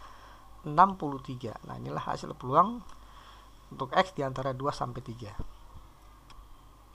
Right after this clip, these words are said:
Oke, kita lanjut ke soal nomor empat puluh tujuh. Nomor empat puluh tujuh, ya. Oke, hampir sama dengan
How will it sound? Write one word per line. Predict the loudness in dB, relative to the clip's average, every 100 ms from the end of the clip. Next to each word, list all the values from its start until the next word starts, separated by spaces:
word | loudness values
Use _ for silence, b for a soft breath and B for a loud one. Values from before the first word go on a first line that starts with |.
| -12 -4
Oke, | -4
kita | -2 6 8
lanjut | 8 4 -2
ke | -4
soal | 0 12 12 12
nomor | 12 6 4 4
empat | -6 4 4 4
puluh | -4 -4
tujuh. | -4 -6 -6 -6 -4 -4 -4 -10 -10 -10 -10 -14 -20 -18 -14 -14 -14 -16 -10
Nomor | -8 -6 -6
empat | -2 -2 -2
puluh | -4 -6
tujuh, | -6 -6 -2
ya. | -2 -2 -4 -12 -12 -14 -14 -18 -20 -20 -20 -20 -20 -20 -20 -10 -8 -8 -4
Oke, | -2 -2 -4 B B B B B B 2
hampir | 4 4 2
sama | 4 4 2
dengan | 0